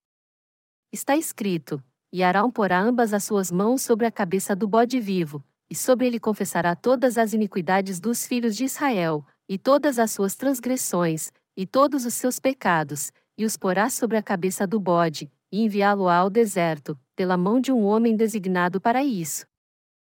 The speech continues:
Assim aquele bode levará sobre si todas as iniquidades deles à terra solitária, e deixará o bode no deserto. Levítico dezesseis, vinte e um, vinte e dois. Quando Arão,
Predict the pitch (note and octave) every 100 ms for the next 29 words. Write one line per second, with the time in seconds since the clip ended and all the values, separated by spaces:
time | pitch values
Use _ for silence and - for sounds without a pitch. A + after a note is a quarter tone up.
0 | _ _ _ - D4 - F#4 E4 C#4 A#3+
1 | G#3 G#3+ G#3+ G3+ F3 D#3+ F3+ G#3 A#3 A3+
2 | G#3+ A#3+ - C4+ C#4+ B3 A3+ G#3+ A#3 G3
3 | F#3 F#3 F#3 F3+ D3 G3 A#3 A#3+ A3 G#3
4 | B3+ C4+ C4 C4 B3+ - F3 D#3+ D3+ C#3+
5 | _ _ - F#3 B3+ - G3 G3 F#3+ G3
6 | A3 A3 A3+ A3+ A3+ G3 F3 E3+ - C#3+
7 | _ - G3 A3 C#4 D4+ - B3 B3 B3+
8 | B3+ - D#3+ C#3+ - F3 E3 D4 F4 C#4+
9 | B3 D4 C4 G3+ C#4+ F4 A3 F3+ D#3 D3+
10 | - _ _ _ _ _ _ _ _ _
11 | _ C#4+ D4 A3+ E3+ E3 D#3+